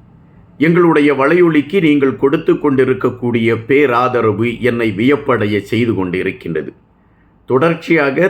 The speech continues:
தமிழர்கள் சார்ந்த விடயங்களை துணிந்து எடுத்து வையுங்கள் என்கின்ற உங்களுடைய கருத்து என் மனதிற்குள் ஒரு உத்வேகத்தை கொடுத்திருக்கிறது என்பது மறுப்பதற்கு இல்லாத ஒரு செய்தி. இன்றைய காணொளியில் ஒரு பிரதான களத்தை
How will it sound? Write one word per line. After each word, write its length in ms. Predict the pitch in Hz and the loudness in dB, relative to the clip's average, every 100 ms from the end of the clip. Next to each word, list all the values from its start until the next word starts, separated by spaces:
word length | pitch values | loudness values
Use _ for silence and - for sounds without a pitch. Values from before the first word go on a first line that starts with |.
| - | 0
தமிழர்கள் 560 | 123 139 160 156 147 | 0 0 0 0 -2
சார்ந்த 340 | - 139 127 123 | -2 -2 0 -2
விடயங்களை 600 | 110 139 143 139 127 170 - | -2 0 0 0 -2 -4 -4
துணிந்து 480 | - 160 196 196 170 127 | -4 0 0 0 0 2
எடுத்து 400 | 135 160 - 156 | 0 0 0 0
வையுங்கள் 500 | 135 131 131 120 117 | 2 2 0 0 -4
என்கின்ற 460 | 117 127 127 117 117 110 | -4 -2 0 0 -2 0
உங்களுடைய 600 | 143 151 135 113 110 110 | 0 2 0 0 0 -2
கருத்து 500 | 110 123 127 - 87 - - - - - - | -2 -2 -2 -4 -10 -10 -18 -20 -20 -20 -6
என் 220 | 127 160 | -2 0
மனதிற்குள் 680 | 151 143 190 190 180 175 185 | 0 0 2 0 0 -2 0
ஒரு 200 | 147 143 127 | 2 2 2
உத்வேகத்தை 720 | 147 160 190 185 - - 143 | 0 2 2 2 -2 -2 -2
கொடுத்திருக்கிறது 880 | 131 139 147 - 139 110 127 120 120 117 | -2 -2 -2 -2 -4 -2 -2 0 -2 -4
என்பது 380 | 131 127 120 123 143 | -2 0 0 0 -2
மறுப்பதற்கு 720 | 123 123 135 135 139 117 107 104 | -2 -2 0 -2 -2 -4 -4 -4
இல்லாத 500 | 110 107 98 95 101 | -2 0 0 -2 -4
ஒரு 240 | - 113 104 | -4 -4 -4
செய்தி. 400 | - 110 95 87 _ _ _ _ _ _ _ _ _ | -2 -4 -4 -12 _ _ _ _ _ _ _ _ _
இன்றைய 380 | 127 170 220 202 185 | -2 0 2 2 0
காணொளியில் 640 | - 165 170 151 143 175 226 | 0 0 0 0 0 -2 -2
ஒரு 180 | 160 143 | 0 0
பிரதான 480 | 107 143 147 185 196 175 | 0 -2 0 0 0 -2
களத்தை 420 | 160 143 139 - | -2 -2 0 0